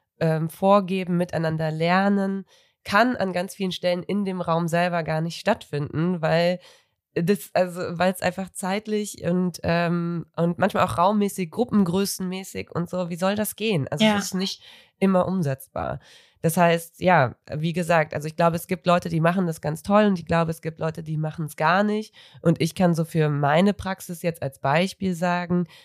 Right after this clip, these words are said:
Speaker 1: mir ist es bewusst, ich denk immer wieder irgendwie, ich muss mir ne, eine, eine Rückkopplung muss ich irgendwie schaffen.
Speaker 2: Mhm.
Speaker 1: Aber wie oft mache ich das im Halbjahr? Also längst nicht so oft, wie ich's eigentlich machen wollen würde.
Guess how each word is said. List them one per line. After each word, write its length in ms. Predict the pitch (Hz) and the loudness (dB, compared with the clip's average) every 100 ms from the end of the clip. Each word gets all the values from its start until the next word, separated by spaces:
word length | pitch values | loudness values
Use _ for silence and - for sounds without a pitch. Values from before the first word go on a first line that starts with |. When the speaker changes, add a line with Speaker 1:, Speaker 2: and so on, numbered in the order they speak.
| _ | _
Speaker 1:
mir 140 | 170 180 | 6 6
ist 100 | 180 | 4
es 120 | - | -4
bewusst, 520 | 156 131 190 262 - | -4 2 4 4 0
ich 120 | 160 | -6
denk 300 | 156 185 214 - | 0 0 -2 -4
immer 400 | 208 208 196 180 | -2 0 -2 -2
wieder 460 | 208 202 190 196 - - - | -2 0 -2 -4 -6 -18 -6
irgendwie, 460 | 180 190 170 180 | -4 -4 -6 -8
ich 160 | 165 175 | -6 -2
muss 240 | 175 - | -2 0
mir 360 | 175 160 151 151 _ _ _ _ | 2 4 4 0 _ _ _ _
ne, 240 | 160 170 202 - | -2 0 0 0
eine, 380 | 156 156 151 | 0 -2 -4
eine 240 | - 160 156 | -4 -4 -4
Rückkopplung 520 | 185 - 180 170 165 | -6 -4 -2 0 0
muss 220 | 165 165 | 0 -2
ich 120 | 156 | -8
irgendwie 380 | 139 160 156 151 | -4 -4 -4 -6
schaffen. 680 | 147 180 202 - 226 240 269 _ | -2 0 0 0 0 0 -4 _
Speaker 2:
Mhm. 460 | 202 196 190 185 190 _ | 0 2 2 -4 -14 _
Speaker 1:
Aber 680 | 170 175 165 170 160 156 156 | 4 6 6 6 6 4 0
wie 280 | - 147 170 | -6 -2 0
oft 160 | - - | 0 2
mache 200 | 170 190 | 2 2
ich 100 | 190 | -2
das 200 | 170 160 | -6 -4
im 180 | 160 160 | -4 -2
Halbjahr? 420 | 160 160 165 151 | -2 -2 -4 -4
Also 420 | 143 143 139 135 - | -4 -6 -4 -4 -4
längst 340 | 160 151 165 - | -6 -4 -4 -4
nicht 160 | 160 | -4
so 100 | - | -2
oft, 180 | - - | -4 -4
wie 80 | 147 | -6
ich's 100 | 143 | -6
eigentlich 300 | - - - | -6 -6 -4
machen 320 | 135 147 139 | -4 -2 -4
wollen 260 | - 135 135 | -4 -4 -4
würde. 220 | 135 208 | -2 2